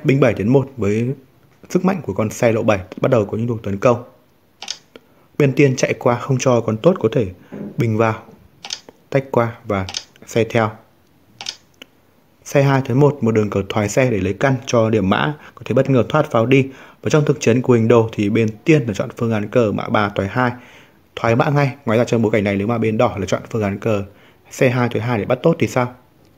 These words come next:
Khi đó, bên đen hoàn toàn có thể lật con pháo hai thoái hai. Thì đây là một hình cờ mà các bạn thấy được là bên đỏ nếu mà để đấu quân rất khó để giành thắng lợi trong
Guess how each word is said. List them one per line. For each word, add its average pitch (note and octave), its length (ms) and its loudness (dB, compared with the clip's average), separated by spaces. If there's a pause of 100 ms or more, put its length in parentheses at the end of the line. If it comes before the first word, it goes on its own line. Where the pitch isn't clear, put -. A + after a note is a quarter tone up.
(600)
Khi - 160 0
đó, C3 160 4
bên D3 140 4
đen C#3+ 140 2
hoàn A#2 180 -4
toàn G#2 220 0
có F#2+ 100 -6
thể A2+ 200 -2 (100)
lật A2 200 -2
con A2+ 300 0
pháo G#2+ 120 -6
hai A#2 180 -2
thoái G#2 180 -4
hai. A#2+ 160 -2 (580)
Thì A#2+ 100 4
đây C3+ 120 6
là B2+ 120 6
một A2 120 0
hình A#2+ 160 0
cờ A2+ 160 4
mà G#2 100 -2
các A2 60 -4
bạn C3+ 140 -2
thấy G#2+ 140 0
được C#3 160 4
là G#2+ 60 -2
bên A2+ 140 -2
đỏ A#2+ 180 2
nếu G2+ 100 -4
mà B2 100 2
để G2 140 -2
đấu G#2+ 240 -6
quân B2+ 260 0
rất F#3+ 160 -6
khó G#2+ 240 -4
để G#2 220 -2
giành G2+ 160 -4
thắng G#2 160 -4
lợi C3+ 200 2
trong A2+ 260 -6